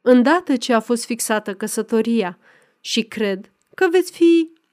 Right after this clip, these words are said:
de acord cu mine în a considera drept, cât se poate de remarcabilă, mutarea lui din acest regiment atât spre binele lui,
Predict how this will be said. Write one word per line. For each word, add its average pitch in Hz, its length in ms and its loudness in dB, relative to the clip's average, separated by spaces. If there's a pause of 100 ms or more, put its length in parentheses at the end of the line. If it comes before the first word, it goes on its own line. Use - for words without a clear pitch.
(120)
de 247 160 -2
acord 311 500 0
cu - 160 -8
mine 226 480 -2 (220)
în 240 140 -2
a 226 100 2
considera 208 640 -4
drept, 190 520 -8 (240)
cât 339 160 -2
se - 200 0
poate 220 500 0
de 202 320 -4 (320)
remarcabilă, 311 800 2
mutarea 220 600 -2
lui 208 420 -6 (360)
din 311 200 0
acest 339 360 0
regiment 254 680 -2 (280)
atât 339 580 -4
spre - 300 -2
binele 208 480 -2
lui, 294 340 -2